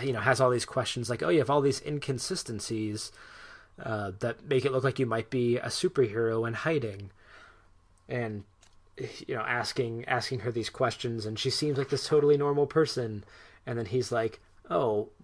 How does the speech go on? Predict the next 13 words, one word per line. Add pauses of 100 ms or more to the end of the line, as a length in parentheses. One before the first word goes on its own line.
with
my (140)
crazy
powers
where
I
can
affect
inorganic
ma-, (100)
inorganic
matter, (240)
I've